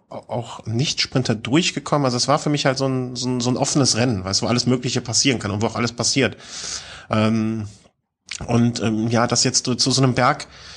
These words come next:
äh, der, durch einen Berg, der davor noch eingebaut wird, zu einem Rennen zu machen, was den Ardennen-Klassikern oder den, den ganzen frü-, ja, den Ardennen-Klassikern noch näher kommt, finde ich schade, weil so eine gewisse Vielfalt dann flöten geht.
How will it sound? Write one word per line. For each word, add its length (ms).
äh, 400
der, 280
durch 260
einen 160
Berg, 220
der 80
davor 320
noch 100
eingebaut 480
wird, 140
zu 100
einem 280
Rennen 340
zu 160
machen, 500
was 300
den 180
Ardennen-Klassikern 960
oder 220
den, 240
den 280
ganzen 300
frü-, 300
ja, 160
den 140
Ardennen-Klassikern 800
noch 180
näher 300
kommt, 400
finde 140
ich 80
schade, 220
weil 100
so 40
eine 80
gewisse 220
Vielfalt 400
dann 120
flöten 340
geht. 240